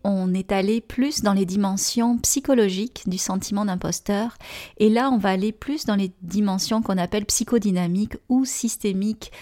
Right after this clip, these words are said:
du sentiment d'imposteur. Donc, euh, ça va vraiment être dans la complémentarité. Ce que je veux vous dire, c'est que dans la vie,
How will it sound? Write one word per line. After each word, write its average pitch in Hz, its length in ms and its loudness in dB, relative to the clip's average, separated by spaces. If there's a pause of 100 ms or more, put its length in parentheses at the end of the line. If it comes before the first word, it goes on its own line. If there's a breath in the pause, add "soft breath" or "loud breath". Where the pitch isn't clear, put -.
(280 loud breath)
du 208 140 2
sentiment 196 560 0
d'imposteur. 190 880 -2
Donc, 170 420 -4
euh, 170 180 -2
ça 175 220 -6
va 170 120 -2
vraiment 190 560 -4
être 196 260 -6
dans 180 100 0
la 175 100 0
complémentarité. 190 960 -4 (880 loud breath)
Ce - 120 -10
que 233 120 4
je 226 100 4
veux 277 100 0
vous 262 180 2
dire, 226 680 -2
c'est - 240 0
que 220 500 4
dans 226 200 4
la 247 160 4
vie, 208 380 -2